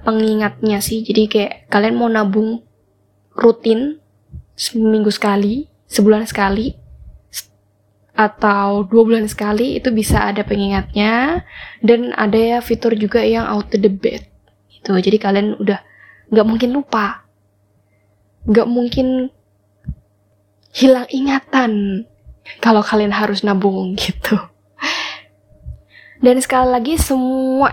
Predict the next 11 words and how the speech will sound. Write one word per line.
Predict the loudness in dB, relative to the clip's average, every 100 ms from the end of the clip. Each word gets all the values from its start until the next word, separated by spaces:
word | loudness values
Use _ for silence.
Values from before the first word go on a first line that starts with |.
| 0
ini | -4
tadi | -2 -2 0 0
adalah | 0 0 0 0 0
pendapat | -2 0 0 -2
saya | -2 -2
pribadi | 0 0 0 0 2
ya, | 2 2 0
belum | 2 0
tentu | 0 -2
juga | -2 -4 0 2 4 0 -6 -12
cocok | -2 0 0 -2 0 2 2 2